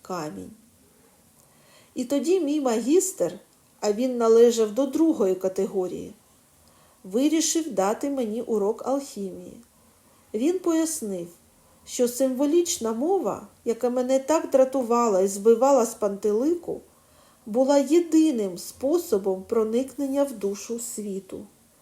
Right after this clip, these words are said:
бо колективну підсвідомість за Юнгом. Розповів про особисту легенду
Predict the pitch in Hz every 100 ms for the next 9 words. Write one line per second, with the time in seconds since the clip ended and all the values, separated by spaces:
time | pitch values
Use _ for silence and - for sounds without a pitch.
0 | _ _ _ _ - 202 262 254 - -
1 | - 233 240 254 - 311 311 226 190 165
2 | - - _ - 233 - 226 202 311 349
3 | 185 - - - _ _ _ _ - -
4 | 196 233 262 226 185 185 185 196 - _
5 | _ _ _ - _ _ - _ - _
6 | 240 277 - 311 320 381 381 233 233 233
7 | 262 302 349 - 240 220 233 233 262 269